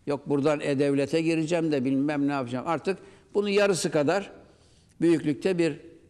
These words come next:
kimlik kartınız olacak. Türkiye cüzdanınız olacak. Sadece vatandaş değil, fiziksel varlıklar, yani taşınmaz dediğimiz mallar, tarlası, tapanı, binası,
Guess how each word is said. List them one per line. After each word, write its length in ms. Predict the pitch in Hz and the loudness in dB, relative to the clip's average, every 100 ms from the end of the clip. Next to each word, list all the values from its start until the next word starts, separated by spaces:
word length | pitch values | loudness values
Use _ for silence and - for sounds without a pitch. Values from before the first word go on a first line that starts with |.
| _ | _
kimlik 360 | - 175 165 165 | -4 0 0 -2
kartınız 440 | 151 123 139 131 | -4 -2 -2 -2
olacak. 340 | 120 95 - - - _ _ - | -4 -8 -14 -20 -20 _ _ -14
Türkiye 420 | - 165 - 139 110 | -4 -4 -2 -4 -4
cüzdanınız 500 | 117 101 107 95 104 | -8 -8 -8 -8 -12
olacak. 320 | 98 - - _ _ _ _ - - - - _ _ _ _ | -14 -16 -20 _ _ _ _ -20 -20 -20 -20 _ _ _ _
Sadece 580 | - - 233 220 208 190 | -8 -2 0 2 2 2
vatandaş 640 | 170 156 156 147 139 107 - | 2 0 0 2 0 -4 -4
değil, 300 | 143 233 226 - - _ - _ - | -2 -2 -4 -12 -20 _ -20 _ -12
fiziksel 640 | - 160 180 - 208 185 | -6 -4 -4 0 0 2
varlıklar, 720 | 151 135 127 - 113 92 - _ _ _ _ _ _ _ _ | 0 0 -2 -4 -8 -8 -16 _ _ _ _ _ _ _ _
yani 380 | 131 151 143 117 - - | -2 0 0 -2 -8 -10
taşınmaz 640 | 151 - 165 156 151 135 | -6 -2 0 2 0 0
dediğimiz 460 | 131 117 113 160 143 | -2 -2 -2 -2 0
mallar, 560 | 135 135 123 107 90 - _ _ - _ _ | 0 0 0 -4 -8 -18 _ _ -20 _ _
tarlası, 560 | - 190 160 147 - 143 | -4 0 0 0 -2 -6
tapanı, 640 | - 165 - 139 135 127 127 | -4 -4 -4 -4 -2 -4 -8
binası, 600 | 196 151 143 - 139 | -10 -8 -8 -6 -6